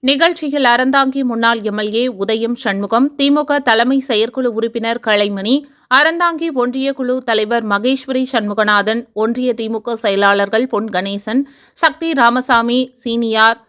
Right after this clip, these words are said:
பொன்துரை, அறந்தாங்கி நகர செயலாளர் ராஜேந்திரன், மாவட்ட இளைஞரணி அமைப்பாளர் மணிராஜன், மாவட்ட துணை செயலாளர்கள் அடைக்கலம், ஸ்ரீதேவி, அண்ணாதுரை, பொதுக்குழு உறுப்பினர் வீரையா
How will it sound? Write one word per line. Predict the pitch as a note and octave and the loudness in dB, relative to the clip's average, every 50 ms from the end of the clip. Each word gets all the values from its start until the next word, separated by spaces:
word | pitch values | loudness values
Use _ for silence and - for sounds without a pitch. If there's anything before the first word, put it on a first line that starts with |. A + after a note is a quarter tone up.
| _ _ _ | _ _ _
பொன்துரை, | C4 B3+ C4 C4+ C#4 D4+ C4+ A#3 A3 G#3+ A#3 - - _ _ A#3 | 2 4 4 4 2 0 0 2 2 2 0 -2 -10 _ _ 2
அறந்தாங்கி | A#3+ C4+ C#4+ C#4+ D4 D#4+ D4+ C#4+ C#4 C#4 | 4 4 4 2 0 0 0 0 0 -2
நகர | B3 A#3 A3 A3 A#3 A#3 A3+ | -2 -2 -2 -2 -4 -6 -4
செயலாளர் | - A#3+ G#3+ G#3+ G#3+ G#3+ G#3+ G#3+ A3 G#3+ G3 | -4 -4 -2 0 2 2 2 2 0 0 2
ராஜேந்திரன், | G3 F#3+ G3 F#3+ G#3+ G#3+ G3+ G3 G3+ G#3 A3 A#3 A3+ _ _ _ | 2 2 2 2 0 -4 -2 -2 -4 -4 -4 -4 -10 _ _ _
மாவட்ட | A3 A#3+ B3+ C4 B3+ C4+ C4 C4 A3+ | 2 2 2 4 2 0 -2 -2 -2
இளைஞரணி | G#3 G#3 G#3+ A3+ A#3+ A#3+ A#3+ A3 A3 G#3+ G#3+ | 0 0 0 -2 -2 -4 -4 -4 -4 -4 -6
அமைப்பாளர் | G3 G3 G3+ G3+ - G#3 G3+ G3 F#3+ G3 G3 F#3+ | -6 -6 -6 -4 -2 0 0 0 0 0 -2 -2
மணிராஜன், | F3+ F3+ G3+ G#3+ G#3 G3 F3+ E3+ E3 F3+ G3 A3 B3 - _ _ _ _ _ | -4 -4 -2 -2 0 2 2 0 0 -2 -4 -4 -4 -10 _ _ _ _ _
மாவட்ட | A#3+ C4 C4+ D4+ D#4 F4+ F4+ F#4 | 2 2 2 2 2 -2 -6 -8
துணை | E4 - C#4+ C4+ C#4+ D4 C#4 | -8 -4 -4 -4 -4 -4 -4
செயலாளர்கள் | - C4+ A#3 A#3 A#3+ A#3+ A#3+ A#3+ B3 C4 C4+ C#4 D4 D4 - - | -2 -2 0 2 2 2 2 2 0 -2 -2 -4 -4 -4 -6 -6
அடைக்கலம், | _ G#3 A3 A#3 B3 B3+ - C4 B3+ B3 B3+ C#4 C#4 _ | _ -2 -2 -2 -2 -4 -4 -4 -2 -2 -2 -4 -6 _
ஸ்ரீதேவி, | - - A#3+ B3 B3 B3+ A#3+ C4 B3 A#3 A#3+ A#3+ B3 A#3+ - | -18 -6 -6 -4 -4 0 0 0 0 2 0 -2 -4 -4 -4
அண்ணாதுரை, | _ G#3 G#3+ A3+ A#3 A#3 A#3 A3+ A#3 G#3+ G3+ A3+ C4 C#4 - _ _ _ _ _ _ _ _ _ _ _ _ _ | _ -6 -2 0 2 2 2 2 0 0 0 0 0 -2 -6 _ _ _ _ _ _ _ _ _ _ _ _ _
பொதுக்குழு | D4 C#4+ C4+ E4+ F4 - F#4 F4 F4 D4+ | 2 2 2 2 -2 -2 -2 -2 -2 0
உறுப்பினர் | C4 C4 C4+ C4+ C#4 B3 B3+ B3+ A#3 G3+ | 0 0 0 0 -2 0 0 0 0 0
வீரையா | G3 A3 A#3 B3+ B3+ B3 A#3 G#3 G#3 G3+ G3+ | -2 0 0 0 0 0 0 2 4 4 4